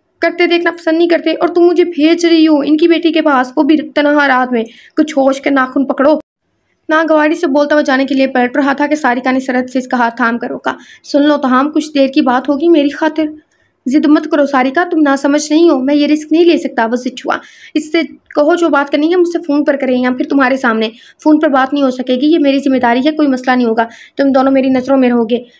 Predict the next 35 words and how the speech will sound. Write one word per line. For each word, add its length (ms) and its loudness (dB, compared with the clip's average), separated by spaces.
तुम्हें 180 2
अगर 160 -6
कोई 180 2
खदशा 320 -2
है 100 2
तो 100 -4
फिक्र 220 -4
मत 160 -4
करो, 180 -2
मैं 200 0
तुम 180 -6
पर 100 -4
कोई 220 -4
आँच 260 -2
नहीं 120 2
आने 180 -2
दूंगी, 280 -4
लेकिन 220 0
तुम्हें 200 2
मुझ 120 -2
पर 160 0
भरोसा 400 2
नहीं 220 2
है 60 -2
तो 220 -2
ठीक 300 2
है, 120 -2
होने 240 0
दो 100 0
मुझे 180 -2
सुमन 320 -2
के 80 -2
सामने 280 0
शर्मिंदा। 400 0
मत 160 -2